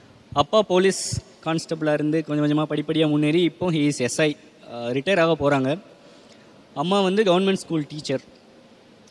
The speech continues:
ஆ, லேட்டா தான் என்டர் ஆனாங்க and she is now, ஆ, மிடில் ஸ்கூல் டீச்சர். So, யா, ஒரு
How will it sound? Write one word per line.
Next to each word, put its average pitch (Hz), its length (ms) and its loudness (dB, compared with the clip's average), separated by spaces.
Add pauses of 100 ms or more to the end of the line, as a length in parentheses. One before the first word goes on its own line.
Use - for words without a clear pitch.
(140)
ஆ, 107 140 -16 (400)
லேட்டா 156 300 -2
தான் 165 200 0
என்டர் 147 280 -2
ஆனாங்க 143 360 -2
and 151 360 -2
she 147 40 -6
is 139 200 -4
now, 131 360 -4
ஆ, 113 180 -4
மிடில் 131 280 0
ஸ்கூல் 139 280 -4
டீச்சர். 110 300 -6 (1600)
So, 143 280 0
யா, 160 220 4
ஒரு 143 640 0